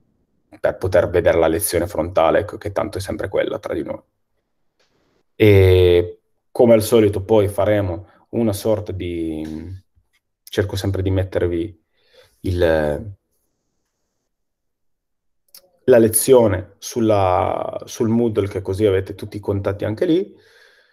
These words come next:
e, eh, eventualmente così anche chi non potesse seguire per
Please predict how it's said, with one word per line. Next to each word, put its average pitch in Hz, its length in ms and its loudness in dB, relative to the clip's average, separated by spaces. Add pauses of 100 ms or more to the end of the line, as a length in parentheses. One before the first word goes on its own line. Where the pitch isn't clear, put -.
(540)
e, 120 440 4
eh, 87 840 2 (320)
eventualmente 117 760 0
così 113 260 0
anche 110 280 -4
chi 127 140 -6
non 120 120 -2
potesse 110 440 -6
seguire 113 680 0
per 110 600 0